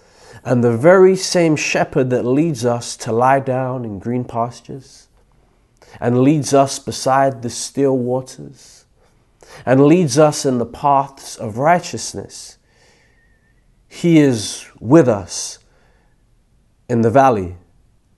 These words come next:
of the shadow of death. So now my question for you is this.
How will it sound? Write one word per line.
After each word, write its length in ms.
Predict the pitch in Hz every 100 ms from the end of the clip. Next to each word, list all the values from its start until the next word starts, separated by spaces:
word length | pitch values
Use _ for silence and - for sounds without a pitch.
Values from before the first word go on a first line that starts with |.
| -
of 140 | 104
the 80 | 101
shadow 360 | - 113 104 98
of 100 | 90
death. 520 | 87 82 _ _ _ _ _ _ _ _ _ _ _ _ _ _ _ _ _ _ _ _ _ _ _ _ _ _ _ _ _ _ _ _
So 160 | -
now 120 | 151 143
my 120 | 135
question 640 | - 175 170 - 156 135
for 160 | - 123
you 580 | 143 170 127 107 104 - _ _ _ _ _ _ _ _ _ _ _ -
is 160 | 101 107
this. 340 | 92 -